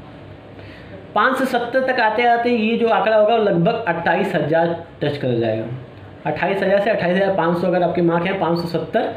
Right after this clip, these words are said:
तो आप अट्ठाईस हज़ार के रैंक पे पहुंच जाओगे। पेपर आसान था, पिछले साल से कुछ मुकाबला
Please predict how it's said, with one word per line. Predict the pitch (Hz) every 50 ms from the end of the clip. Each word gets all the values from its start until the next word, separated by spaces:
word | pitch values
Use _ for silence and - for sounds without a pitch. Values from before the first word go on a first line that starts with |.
| - - - - - - - -
तो | 165
आप | 175 180 180 165
अट्ठाईस | - - 160 180 - -
हज़ार | 165 165 160 160
के | 160
रैंक | 160 151 151 147 147
पे | 156
पहुंच | - - 143 156 151 147
जाओगे। | 143 127 123 117 113 - - - - - - - - - - - - - - - - - - - - - - - - - - - - - - -
पेपर | 247 262 262 - 302 294 294 - - 202
आसान | 202 202 226 233 254 254 214 -
था, | 143 131 110 104 - - - - - - - - - - - - - - - - - - - - - -
पिछले | 180 170 180 240 240
साल | 254 247 233
से | 233
कुछ | 226 233 233
मुकाबला | 220 202 202 196 190 202 220